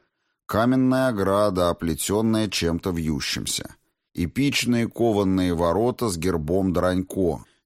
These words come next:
щитом, расчерченным на два поля, бычьей мордой, сердцем, мечом — и всякими разными финтифлюшками, в которых я не разбираюсь. Эх, придется переделывать, дополнительные затраты.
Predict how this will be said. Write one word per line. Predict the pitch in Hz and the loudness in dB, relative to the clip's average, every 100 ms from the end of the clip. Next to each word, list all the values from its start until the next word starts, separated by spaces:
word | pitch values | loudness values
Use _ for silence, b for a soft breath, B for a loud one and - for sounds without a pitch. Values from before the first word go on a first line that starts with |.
| - | -6
щитом, | - 98 - 135 139 | -2 -2 0 2 2
расчерченным | 110 101 - - 120 101 - 101 101 95 | 2 0 -2 0 0 0 -2 0 2 2
на | 90 | 0
два | 85 85 80 | 0 0 -2
поля, | - 101 120 127 120 | -2 0 2 2 0
бычьей | 92 95 87 - 82 | 0 -2 -2 -2 -2
мордой, | 76 87 123 127 104 98 | 0 0 0 0 -2 -2
сердцем, | - 82 107 110 - 107 | -4 -2 -2 -2 -2 0
мечом — | 92 80 - - 95 120 117 b b b - | 2 0 -2 0 2 2 0 b b b -2
и | 123 | 0
всякими | 123 - 117 117 104 95 | 0 0 0 0 0 0
разными | 87 107 98 101 95 | 0 0 0 -2 -2
финтифлюшками, | 98 92 101 - 92 82 - 73 65 | -2 -4 -6 -4 -2 -2 -4 -6 -6
в | - | -8
которых | 67 92 98 - | -8 -4 -4 -2
я | 78 82 | -2 0
не | 82 | -2
разбираюсь. | 80 78 85 76 60 50 - - - _ _ _ _ | -4 -4 -2 -2 -4 -8 -8 -8 -12 _ _ _ _
Эх, | - 87 104 113 - | -4 0 2 0 -2
придется | 90 82 71 110 - | -4 -2 0 -2 -2
переделывать, | - 73 78 69 87 87 69 - - - | -4 -4 -4 0 0 0 -2 -4 -10 -12
дополнительные | - 71 67 65 78 92 82 80 78 | -10 -6 -4 -2 -2 -2 -2 0 0
затраты. | 73 78 - 67 - 55 | -2 -4 -4 -4 -4 -10